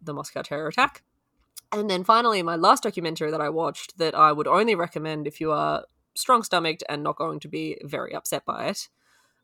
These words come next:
uh, is on Vimeo. Um, it's called Dan Reed's Terror in Moscow,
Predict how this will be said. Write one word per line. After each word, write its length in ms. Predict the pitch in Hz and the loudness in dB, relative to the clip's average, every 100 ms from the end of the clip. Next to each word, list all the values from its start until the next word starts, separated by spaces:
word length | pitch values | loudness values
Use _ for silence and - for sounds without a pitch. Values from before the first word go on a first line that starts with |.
| - | -4
uh, 240 | 156 151 139 | 0 0 0
is 140 | 165 | 2
on 180 | 170 175 | 2 2
Vimeo. 580 | 156 151 147 147 226 254 _ | -4 -4 -4 -4 -6 -10 _
Um, 280 | 160 156 151 | -6 -4 -4
it's 220 | 151 156 | -4 -4
called 320 | - - - 175 | -6 -6 -6 -2
Dan 260 | 180 214 | -2 -2
Reed's 380 | 180 170 165 - | -2 -2 -2 -6
Terror 280 | - 190 190 | -2 0 0
in 180 | 135 151 | -2 -2
Moscow, 560 | 147 - 180 214 285 | -4 -4 0 2 2